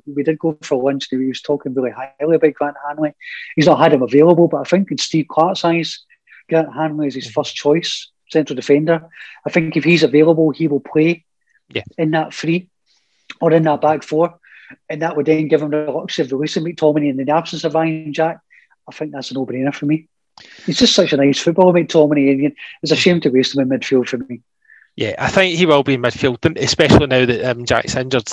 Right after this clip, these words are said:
Speaker 2: Um, the, the, the
Speaker 1: Yeah.
Speaker 2: question then becomes, if we are going with the back three, which I suspect we will,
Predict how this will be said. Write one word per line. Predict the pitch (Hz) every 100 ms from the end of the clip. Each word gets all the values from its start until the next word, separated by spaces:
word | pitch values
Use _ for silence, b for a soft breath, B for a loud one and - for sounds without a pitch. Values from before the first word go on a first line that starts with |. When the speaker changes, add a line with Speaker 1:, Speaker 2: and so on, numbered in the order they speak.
| 127
Speaker 2:
Um, | 123 120
the, | 131
the, | 131 -
the | 151
Speaker 1:
Yeah. | -
Speaker 2:
question | 131 151 - 143
then | 135 127
becomes, | 131 131 123 - - B B
if | - -
we |
are | 143 131
going | 139
with | 131
the | 123
back | 127 -
three, | 135
which | 120 -
I | 135
suspect | - 131 - 127 -
we | 127
will, | 127 139 117